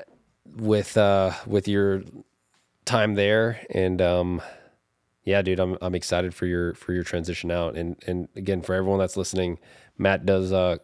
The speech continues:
contract for us for a few, uh, few classes. Uh, so we'll let you know,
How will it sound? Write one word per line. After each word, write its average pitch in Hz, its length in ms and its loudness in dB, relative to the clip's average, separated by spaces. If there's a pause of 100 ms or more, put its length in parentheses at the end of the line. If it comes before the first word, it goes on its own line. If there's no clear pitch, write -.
(160)
contract 92 460 0
for 92 140 0
us 85 100 -4
for 92 140 -4
a 82 60 -4
few, 95 220 -6
uh, 85 220 -4
few 92 180 -6
classes. 92 600 -4 (680)
Uh, 80 220 0
so 92 160 0
we'll 92 220 2
let 92 160 0
you 90 100 -4
know, 87 400 0